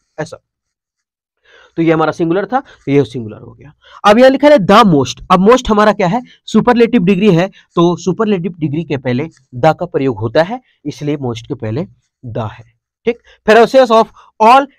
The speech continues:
animals। अब all का अगर कहानी समझ ले तो all के बाद अगर काउंटेबल नाउन हो ना, गिनने वाला, तो हम क्या करते हैं, प्लूरल नाउन का प्रयोग करते हैं, और एनिमल जानवर को हम गिन ही सकते हैं,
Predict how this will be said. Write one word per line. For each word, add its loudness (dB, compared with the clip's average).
animals। -4
अब 2
all 4
का 4
अगर 4
कहानी 0
समझ 2
ले 0
तो -2
all 6
के 2
बाद 4
अगर 2
काउंटेबल 0
नाउन 0
हो -2
ना, 0
गिनने -4
वाला, 0
तो 2
हम -2
क्या 0
करते -4
हैं, -8
प्लूरल -2
नाउन -2
का -6
प्रयोग -6
करते -10
हैं, -10
और 0
एनिमल -4
जानवर -4
को -4
हम -2
गिन -2
ही 0
सकते -2
हैं, 0